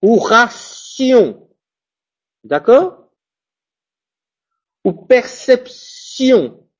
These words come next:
D'accord? Ou, il y a, il y a, il y a tout invention. Je vous donne des idées. Quelques exemples. Donc, on prononce toujours la T I O N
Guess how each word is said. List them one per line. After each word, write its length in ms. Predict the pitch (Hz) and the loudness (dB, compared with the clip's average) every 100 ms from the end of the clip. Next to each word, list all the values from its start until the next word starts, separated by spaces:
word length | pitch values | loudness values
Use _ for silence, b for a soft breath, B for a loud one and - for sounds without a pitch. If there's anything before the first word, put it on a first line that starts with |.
| _ _ _ _ _ _ _ _ | _ _ _ _ _ _ _ _
D'accord? 520 | 113 170 233 - - | -10 -4 -4 -4 -6
Ou, 400 | 180 196 214 220 175 B B B B B B B - _ | -4 -2 -2 -4 -8 B B B B B B B -20 _
il 140 | 120 | -8
y 220 | 120 127 | -6 -4
a, 80 | 120 | -6
il 60 | 120 | -8
y 40 | |
a, 60 | - | -10
il 60 | |
y 40 | 131 | -12
a 60 | |
tout 160 | 127 175 185 - - | -10 -12 -12 -14 -4
invention. 1600 | 226 269 262 220 247 262 - - - - 269 269 240 139 - _ _ _ _ _ _ | 0 2 0 0 0 -2 -8 -18 -20 -10 -4 0 0 -2 -10 _ _ _ _ _ _
Je 80 | |
vous 60 | 156 | -4
donne 180 | 190 214 | -2 -2
des 200 | 190 165 | -4 -6
idées. 300 | 139 107 - _ _ _ _ _ _ _ _ _ _ _ _ | -8 -10 -12 _ _ _ _ _ _ _ _ _ _ _ _
Quelques 320 | 185 - 151 | -4 -2 -4
exemples. 440 | 156 127 104 - _ _ | -4 -6 -12 -16 _ _
Donc, 340 | 147 190 - _ _ | -6 -6 -8 _ _
on 80 | 160 | -10
prononce 380 | 160 208 220 220 | -2 -2 -2 -4
toujours 360 | 247 226 269 | -8 -4 -4
la 140 | 254 190 | -2 -2
T 380 | - 254 262 - | -4 -8 -8 -8
I 180 | 214 220 | -10 -2
O 180 | 180 - | -2 0
N 400 | 147 143 208 - | -4 -4 -6 -14